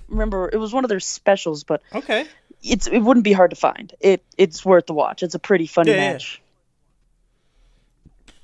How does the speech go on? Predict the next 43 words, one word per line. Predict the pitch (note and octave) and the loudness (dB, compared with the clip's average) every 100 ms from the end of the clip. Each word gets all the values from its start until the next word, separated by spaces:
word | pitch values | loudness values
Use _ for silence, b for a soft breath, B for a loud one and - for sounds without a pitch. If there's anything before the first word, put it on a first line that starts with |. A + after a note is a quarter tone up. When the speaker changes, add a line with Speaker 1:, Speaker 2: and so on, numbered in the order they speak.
| - | -8
Speaker 2:
I'll | G3 | -4
check | B3 D4 C4+ | -4 -4 -4
that | G#3+ | -2
out, | G3+ F#3 - | 0 -2 -4
'cause | F#3+ | -6
I | F#3+ | -6
am, | F#3+ F#3 F#3 - | -4 -6 -10 -12
I | E3 | -10
am | F3+ E3+ | -8 -10
someone | E3+ E3 | -10 -10
who | D3+ | -10
likes | D3 C#3+ - | -10 -12 -12
the, | D#3+ C#3+ | -14 -14
the | C#3 C#3+ | -12 -10
lighthearted | C#3 C3+ C#3+ C3 | -10 -10 -12 -14
comedy, | - C#3 C#3 B2 B2 - - | -16 -14 -12 -12 -16 -20 -16
um, | C3+ C3 B2 - | -12 -12 -14 -16
and | C3+ | -14
all | B2+ | -12
that's, | B2 A#2+ - - | -12 -14 -20 -20
and | C3+ C3+ | -20 -14
all | C#3+ | -4
Speaker 1:
That's | F#3 - | -4 -4
Speaker 2:
that | C#3 | -4
kinda | |
Speaker 1:
definitely | D3+ F3+ F3+ | -2 -2 -2
Speaker 2:
thing. | E3 | -4
Speaker 1:
the | |
show | D#3 E3+ | -4 -4
for | D3+ | -4
Speaker 2:
Um, | C#3 | -4
Speaker 1:
you. | C#3+ - B B B | -10 -12 B B B
Speaker 2:
so, | - G#3 | -4 0
you | F3+ F3+ | 0 -4
know, | E3+ - - _ _ _ _ _ _ _ _ _ _ - | -8 -12 -20 _ _ _ _ _ _ _ _ _ _ -10
giving | G#3 G3 F3+ | -8 -6 -6
a, | D3+ C3 - D#3 | -6 -8 -12 -14
giving | F3+ F#3 | -12 -10
a | E3 | -10
shout | - D#3+ D#3 | -8 -4 -4
out | D#3 D3+ - | -4 -6 -10
to, | F3+ D#3 | -10 -6
uh, | C#3 B2+ C3+ | -6 -6 -10